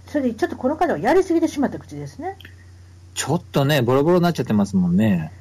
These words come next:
Speaker 1: なんか突っ張り上げていろんなことしたら、
Speaker 2: ええ。
Speaker 1: なんか元の顔と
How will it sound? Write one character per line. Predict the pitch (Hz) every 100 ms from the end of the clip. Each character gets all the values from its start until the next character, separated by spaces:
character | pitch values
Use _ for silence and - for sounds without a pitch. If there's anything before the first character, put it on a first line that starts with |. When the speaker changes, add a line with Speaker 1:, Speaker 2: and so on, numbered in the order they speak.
| - 262
Speaker 1:
な | 277
ん | 302
か | 254
突 | - 254
っ | -
張 | 254
り | 254
上 | 240
げ | 226
て | 214 190
い | 190
ろ | 190
ん |
な | 190
こ | 220
と | 202
し | -
た | 127
ら、 | 123
Speaker 2:
え | 196
え。 |
Speaker 1:
な | 196
ん | 196
か | 190 165 - - -
元 | 330 381 403
の | 392
顔 | 381 370 359
と | 349